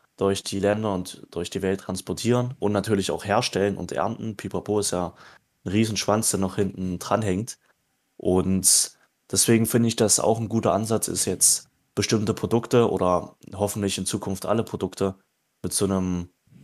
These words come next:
Bio- oder Fairtrade-Siegel kenntlich zu machen, dass man da wirklich was, was tut für die Produzenten, vor allem für die, die, die Kleinbauern in den ärmeren Regionen,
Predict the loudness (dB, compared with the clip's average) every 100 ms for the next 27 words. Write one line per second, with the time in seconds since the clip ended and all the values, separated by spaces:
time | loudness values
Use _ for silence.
0 | -20 -20 -20 _ 2 4 4 2 0 -2
1 | -4 0 0 0 -2 0 2 2 0 -6
2 | _ _ -20 -20 -20 -20 _ _ _ _
3 | _ _ 2 2 4 0 0 2 2 2
4 | 0 0 0 0 2 0 0 -2 -2 0
5 | 0 0 -2 -2 -2 -2 -2 -2 -6 -6
6 | -4 -2 0 0 -2 -8 _ _ _ _
7 | _ _ -4 0 2 2 2 2 0 -6
8 | -6 -12 _ _ -6 -2 -2 -4 -8 -8
9 | -4 -4 -6 -6 -6 -6 -6 0 2 2
10 | 2 4 4 0 -2 -4 -2 -2 0 0
11 | -2 -8 -2 2 2 0